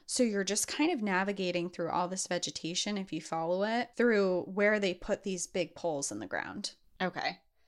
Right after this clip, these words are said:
Speaker 2: So there's no, you're following a path of sorts, but it's just because of the poles.
Speaker 1: Yeah, it's not like a real trail.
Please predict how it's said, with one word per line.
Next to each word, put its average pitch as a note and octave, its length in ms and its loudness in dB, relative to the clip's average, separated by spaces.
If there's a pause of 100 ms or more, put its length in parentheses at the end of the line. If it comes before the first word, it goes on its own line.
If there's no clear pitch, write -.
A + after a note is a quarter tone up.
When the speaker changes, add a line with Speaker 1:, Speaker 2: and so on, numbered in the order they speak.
(360)
Speaker 2:
So A3 180 -2
there's G3 240 -2
no, F#3+ 400 0
you're G3+ 160 -4
following F3 760 -2
a E3 60 -10
path D3+ 440 -6 (100)
of C#3+ 120 -12
sorts, - 540 -8
but C#3+ 140 -4
it's - 200 -10
just D3 300 -8
because D3 300 -16
of - 100 -20
the - 80 -16
poles. - 540 -10 (300)
Speaker 1:
Yeah, A3+ 260 8
it's F#3 140 2
not A#3+ 280 4
like C4 160 2
a G3+ 60 2
real F#3 280 2
trail. - 500 -2